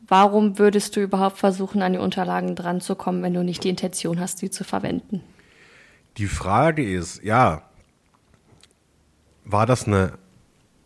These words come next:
Speaker 2: Aktion eines Einzelnen, weil er sich irgendwas erhofft hat? Oder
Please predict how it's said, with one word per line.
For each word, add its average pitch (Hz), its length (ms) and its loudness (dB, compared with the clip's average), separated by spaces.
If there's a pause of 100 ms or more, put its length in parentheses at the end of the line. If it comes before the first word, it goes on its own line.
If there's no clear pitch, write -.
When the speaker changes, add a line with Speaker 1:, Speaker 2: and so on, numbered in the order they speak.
(200)
Speaker 2:
Aktion 113 560 -2
eines 98 560 -2
Einzelnen, 135 680 0 (320)
weil 98 280 2
er 104 280 2 (300)
sich 104 220 -10
irgendwas 110 440 0
erhofft 90 400 -2
hat? - 240 -4 (1000)
Oder 147 540 4